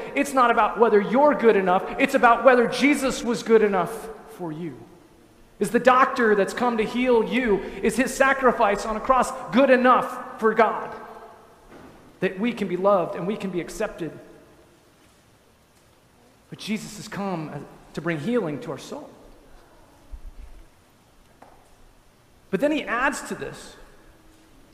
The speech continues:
he says at the end, he says, "I have come not to call the righteous, but sinners to repentance."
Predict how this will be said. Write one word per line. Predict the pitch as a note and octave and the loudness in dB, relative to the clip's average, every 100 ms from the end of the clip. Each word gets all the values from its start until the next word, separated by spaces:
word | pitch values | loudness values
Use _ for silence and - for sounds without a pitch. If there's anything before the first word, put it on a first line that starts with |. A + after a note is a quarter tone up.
| _ - - | _ -20 -10
he | A3 | -6
says | - C#4 C4+ A3 | -4 -4 -4 -6
at | A3 G#3+ | -4 -4
the | G#3+ A#3+ | -4 -4
end, | B3 | -2
he | A3 | -4
says, | - A#3 G#3 - - - | -2 -2 -2 -8 -14 -8
"I | G#3+ | -2
have | B3+ | 0
come | - C4 A3 | 0 0 2
not | A#3 A#3 | 0 0
to | G3 | -6
call | - A#3 G#3+ | -4 2 2
the | F3+ | 2
righteous, | D#3+ G3 B3 - C#3+ A#2+ - - | -2 -2 -2 -4 -12 -12 -18 -8
but | E3+ | -8
sinners | - - A3+ E3+ B2+ B2+ - - - - | -8 -6 -4 -4 -6 -10 -14 -18 -20 -12
to | D#3 | -10
repentance." | C3 - C3+ A#2 - - | -8 -8 -10 -10 -20 -20